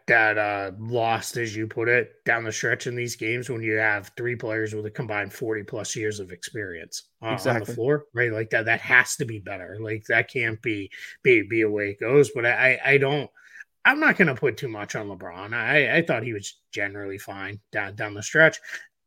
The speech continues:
Speaker 1: I, but Ross, you, you just, I mean, I'm beating a dead horse now, but, like, you just can't take those jump shots.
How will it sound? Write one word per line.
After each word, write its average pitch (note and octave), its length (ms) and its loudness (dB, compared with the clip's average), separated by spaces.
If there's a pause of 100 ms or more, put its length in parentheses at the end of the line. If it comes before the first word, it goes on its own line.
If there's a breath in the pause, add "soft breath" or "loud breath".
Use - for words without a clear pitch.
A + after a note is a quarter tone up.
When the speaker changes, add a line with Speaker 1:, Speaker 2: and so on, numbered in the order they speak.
(140)
Speaker 1:
I, - 120 6 (260)
but D3 180 2
Ross, C3+ 440 -2
you, C#3+ 80 -2
you C#3 340 -2
just, - 380 -4
I D3 40 -4
mean, A#2+ 300 -4
I'm A2 120 -8
beating G#2+ 280 -4
a G2+ 60 -6
dead G2 200 -8
horse F3 360 2
now, G2+ 280 -4
but, A2+ 160 -6
like, A2 200 -8
you C3+ 80 -8
just E3+ 180 0
can't F#3+ 180 6
take E3 160 -2
those B2 160 -6
jump A2 220 -6
shots. - 380 -14